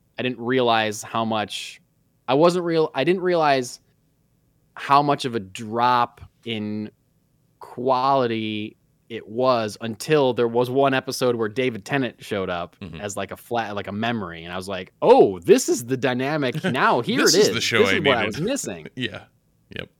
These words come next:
Speaker 1: Where, uh, same thing was, like, Boba Fett, where it's like Mandalorian showed up. It's like, "Oh, here it is. I care about this guy." Like, it was that same kind of thing.
Speaker 2: Yep.
Speaker 1: But season three of Jessica Jones is excellent.
Speaker 2: Yep.
Speaker 1: So if anyone fell off after season two, go back, watch season three.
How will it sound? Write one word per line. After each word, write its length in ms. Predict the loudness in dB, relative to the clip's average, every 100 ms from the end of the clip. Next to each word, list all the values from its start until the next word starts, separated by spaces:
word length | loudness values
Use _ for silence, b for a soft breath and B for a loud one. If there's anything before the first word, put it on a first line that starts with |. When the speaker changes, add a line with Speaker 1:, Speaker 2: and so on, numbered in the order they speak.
| -6
Speaker 1:
Where, 800 | 0 2 4 2 2 0 -2 -8 -6
uh, 320 | -2 -2 -2
same 220 | -2 -2
thing 140 | 0 -2
was, 140 | -2
like, 160 | -2 2
Boba 220 | 2 2
Fett, 200 | 0 -2
where 100 | -2
it's 100 | -4
like 140 | -4 -2
Mandalorian 600 | -2 0 0 0 0 -2
showed 140 | -2
up. 80 | -4
It's 60 | -4
like, 160 | -6 -2
"Oh, 400 | 4 8 8 6
here 300 | 2 2 4
it 80 | 4
is. 300 | 2 0 0
I 160 | -2 -2
care 240 | 0 0
about 240 | 2 0 0
this 180 | -4
guy." 360 | -2 0 0 -2
Like, 200 | -6 -6
it 60 | -6
was 120 | -6
that 160 | -8 -10
same 220 | -12 -10 -10
kind 160 | -12
of 60 | -14
thing. 140 | -16
Speaker 2:
Yep. 80 | -16
Speaker 1:
But 180 | -14 -16 -10
season 300 | -8 -4 -4
three 180 | 0 2
of 80 | 2
Jessica 220 | 0 -4
Jones 260 | -6 -6 -8
is 240 | -12 -18 _
excellent. 380 | -14 -14 -18 -20 _ _
Speaker 2:
Yep. 60 | -12
Speaker 1:
So 280 | -12 -12 -10
if 60 |
anyone 220 | -4 -4 -2
fell 180 | 0
off 160 | 0 -2
after 160 | -4 -10
season 260 | -12 -12
two, 220 | -12 -14 -8
go 140 | -6
back, 240 | -2 -4 -6 _
watch 180 | -12 -10
season 200 | -16 -18
three. 240 | -18 -20